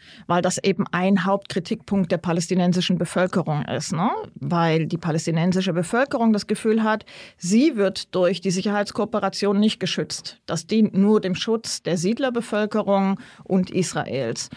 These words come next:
Und deshalb hat man, also gab es immer wieder in der Vergangenheit auch diese Forderung, die Sicherheitskooperation zu beenden. Und das hat der palästinensische Präsident jetzt zwar verkündet,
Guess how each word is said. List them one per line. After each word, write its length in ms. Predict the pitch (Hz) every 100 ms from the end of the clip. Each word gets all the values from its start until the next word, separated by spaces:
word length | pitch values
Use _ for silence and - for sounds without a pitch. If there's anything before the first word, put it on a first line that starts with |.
| - - - -
Und 180 | - 233
deshalb 460 | 240 262 240 233 233
hat 180 | 226
man, 380 | 220 208 214 214 -
also 160 | 180
gab 180 | 180 180
es 100 | 196
immer 280 | 165 214 190
wieder 260 | 220 269 196
in 80 |
der 80 | 196
Vergangenheit 600 | 208 214 233 208 185 -
auch 180 | 165 170
diese 200 | 190 175
Forderung, 920 | - 214 285 233 165 180 196 262 330 _ _ -
die 80 | 196
Sicherheitskooperation 1400 | 226 247 220 190 - 190 185 180 185 - 185 180 180 170
zu 160 | - -
beenden. 520 | - 160 170 - 285 403 _ - - - -
Und 180 | - 226
das 140 | 208 233
hat 180 | -
der 100 | 202
palästinensische 720 | 202 196 196 196 185 196 190 208
Präsident 580 | - 185 175 175 190
jetzt 260 | 170 180 -
zwar 200 | - 160
verkündet, 760 | 170 - 269 285 185 220 -